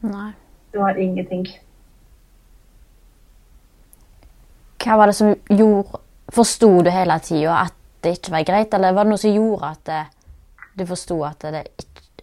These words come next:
Speaker 1: at dette her er ikke greit, liksom? At du på en måte, hvis du skjønner hva jeg mener?
Speaker 2: Ja, det som gjorde, det var jo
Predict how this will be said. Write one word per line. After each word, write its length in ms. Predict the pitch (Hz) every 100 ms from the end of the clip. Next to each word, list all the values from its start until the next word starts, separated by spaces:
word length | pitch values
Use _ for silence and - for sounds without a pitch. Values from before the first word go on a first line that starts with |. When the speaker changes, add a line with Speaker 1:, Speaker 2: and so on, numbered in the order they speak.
| _ -
Speaker 1:
at 80 | 180
dette 200 | 180 -
her 160 | 165 127
er 80 | 151
ikke 160 | 165
greit, 200 | 151 160
liksom? 240 | 165 180 208 _ _ _ _ _ -
At 60 |
du 60 | 180
på 20 |
en 60 | 175
måte, 220 | 175 165 160 156 _ _ _ _ _ _ _ _ _ _ _ _ _ _ _ _ _ _ -
hvis 200 | 185 180
du 40 |
skjønner 200 | 175 170
hva 80 | 175
jeg 60 | 175
mener? 240 | 165 196 _ _ _ _ _ _ - _ _ -
Speaker 2:
Ja, 220 | 247 233 233 240 -
det 160 | - 240 240
som 140 | 240
gjorde, 240 | 214 202 208
det 80 | 208
var 160 | 214 233
jo 160 | 208